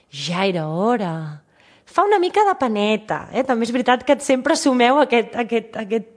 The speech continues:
a vegades jo li dic políticament correcte, el, fa una mica de paneta que hagin començat l'escola, però, ostres, tu, això sí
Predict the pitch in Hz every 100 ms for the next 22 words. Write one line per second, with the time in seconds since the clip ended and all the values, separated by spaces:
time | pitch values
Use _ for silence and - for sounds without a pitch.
0 | - 226 214 240 254 226 226 233 226 220
1 | 233 220 214 208 196 196 190 240 196 -
2 | - - 262 320 359 330 285 220 214 214
3 | 220 208 196 208 208 233 214 196 196 196
4 | 185 - 247 233 202 190 175 - - -
5 | - - _ _ _ _ 180 170 - -
6 | 185 170 - - 160 156 - - - _
7 | _ - 175 - 220 202 -